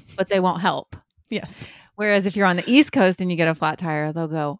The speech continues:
Speaker 1: "Are you fucking serious? You don't know how to change a tire?" While
Speaker 2: Mm-hmm.
Speaker 1: they help
Speaker 2: But
Speaker 1: you
Speaker 2: they'll
Speaker 1: fix
Speaker 2: do
Speaker 1: it.
Speaker 2: it. Yeah.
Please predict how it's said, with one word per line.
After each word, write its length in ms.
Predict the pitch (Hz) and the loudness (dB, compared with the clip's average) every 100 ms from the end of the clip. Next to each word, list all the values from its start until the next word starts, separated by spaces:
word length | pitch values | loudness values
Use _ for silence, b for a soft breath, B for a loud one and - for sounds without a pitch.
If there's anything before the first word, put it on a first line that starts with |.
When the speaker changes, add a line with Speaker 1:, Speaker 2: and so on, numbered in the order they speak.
| - | -8
Speaker 1:
"Are 80 | 202 | -4
you 200 | 277 381 | -2 -2
fucking 560 | - - 247 226 220 | -4 -4 -4 0 -4
serious? 520 | 180 - 175 175 175 214 | -4 -4 -2 0 -2 -2
You 100 | 294 | -2
don't 100 | 330 | -2
know 80 | 285 | -2
how 60 | |
to 80 | 190 | -4
change 300 | - 170 165 | -4 -4 -4
a 40 | |
tire?" 580 | 156 - 139 147 156 190 _ _ - | -6 -6 -4 -2 -4 -6 _ _ -4
While 300 | 185 170 165 | 2 4 4
Speaker 2:
Mm-hmm. 60 | |
Speaker 1:
they 100 | 202 | 2
help 200 | 156 143 | -2 -2
Speaker 2:
But 80 | - | 0
Speaker 1:
you 40 | - | 2
Speaker 2:
they'll 100 | 208 | 2
Speaker 1:
fix 400 | 190 180 151 - | 2 0 -2 -6
Speaker 2:
do 40 | |
Speaker 1:
it. 60 | 202 | -4
Speaker 2:
it. 0 | |
Yeah. 240 | 220 415 | 0 -2